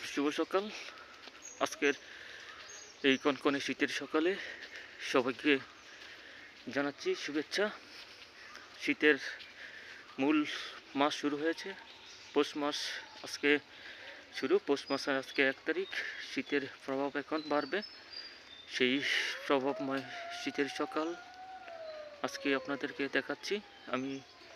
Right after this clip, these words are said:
আপনারা অবশ্যই পুরোটা সকাল, পুরোটা ভিডিও আমার দেখবেন। আর শীতের সকালে সকলে নিরাপদে থাকবেন। হিমেল হাওয়া, কনকনে শীত, দক্ষিণের যেই হিমেল হাওয়াগুলো আসে, একেবারে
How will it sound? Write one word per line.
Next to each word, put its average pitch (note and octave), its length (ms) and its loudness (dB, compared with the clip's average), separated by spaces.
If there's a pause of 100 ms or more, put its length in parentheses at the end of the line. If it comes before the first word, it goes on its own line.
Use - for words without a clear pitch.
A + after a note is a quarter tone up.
(640)
আপনারা C#3 300 2
অবশ্যই C#3 380 2 (120)
পুরোটা C#3+ 360 2 (240)
সকাল, C#3 240 0 (320)
পুরোটা C#3+ 280 0 (100)
ভিডিও C3+ 220 4 (100)
আমার C#3 140 -2 (120)
দেখবেন। D3 320 0 (180)
আর C3 100 4 (520)
শীতের C#3 260 2 (100)
সকালে C#3+ 280 -4 (100)
সকলে C#3 300 0
নিরাপদে C#3+ 420 -4 (160)
থাকবেন। D#3+ 300 -2 (100)
হিমেল C#3 360 0
হাওয়া, C#3 220 2 (500)
কনকনে C#3+ 460 -2
শীত, F3 280 -2 (760)
দক্ষিণের C#3 460 2
যেই C#3+ 200 4 (160)
হিমেল C3+ 360 2
হাওয়াগুলো C#3 420 2 (160)
আসে, E3+ 200 -2 (300)
একেবারে D3 360 -2